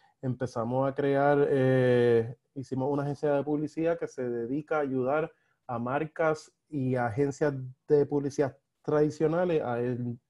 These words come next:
a entender el mundo de la programación. Y, y fast forward, en el dos mil catorce vimos una oportunidad,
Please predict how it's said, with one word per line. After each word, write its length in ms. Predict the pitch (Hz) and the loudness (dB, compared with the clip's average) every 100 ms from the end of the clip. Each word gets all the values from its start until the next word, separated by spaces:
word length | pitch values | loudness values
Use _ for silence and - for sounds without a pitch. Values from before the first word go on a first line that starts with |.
| - | -12
a 100 | 123 | -8
entender 460 | 120 127 123 131 | -6 -4 -4 -2
el 100 | 147 | 0
mundo 360 | 147 147 156 147 | 0 -2 0 2
de 140 | 139 | 0
la 100 | 127 | -2
programación. 720 | - 117 113 110 104 135 120 113 _ _ _ _ _ | -4 -4 -2 -4 -6 -6 -6 -10 _ _ _ _ _
Y, 720 | 143 131 123 123 120 120 120 - | -6 -4 -2 -2 -2 -2 -6 -8
y 160 | 131 | -12
fast 420 | 117 139 143 - | -6 -4 -4 -4
forward, 560 | - 214 208 180 175 160 _ | 2 4 4 2 2 -2 _
en 140 | 127 | -12
el 120 | 117 | -10
dos 140 | 120 117 | -8 -6
mil 240 | 123 127 | -6 -8
catorce 800 | - 151 180 190 - 156 147 131 _ | -6 -4 -2 -2 -2 -2 -2 -2 _
vimos 300 | 123 127 131 131 | -10 -6 -6 -4
una 160 | 156 | -2
oportunidad, 760 | 156 160 147 156 151 151 170 | 0 -2 -2 -2 0 0 0